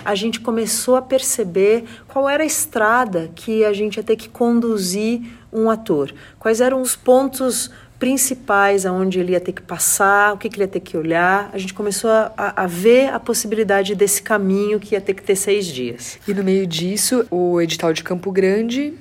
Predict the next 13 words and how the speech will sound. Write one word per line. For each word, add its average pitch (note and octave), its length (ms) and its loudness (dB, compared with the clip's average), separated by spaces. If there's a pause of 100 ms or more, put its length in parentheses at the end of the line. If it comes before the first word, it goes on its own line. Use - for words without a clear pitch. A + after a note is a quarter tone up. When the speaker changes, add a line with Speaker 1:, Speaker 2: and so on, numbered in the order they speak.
Speaker 2:
não C#4 380 -6
deu A#3+ 100 2
mais B3 160 2
notícias. G#3+ 460 -2
Speaker 1:
Não G3+ 60 -4
deu D#3 120 2
mais E3+ 160 0
notícias. C#3+ 520 -6
Speaker 2:
A - 20 -4
gente D3+ 260 -8
ficou F3+ 220 -6
sem F#3 140 -6
saber F3 600 2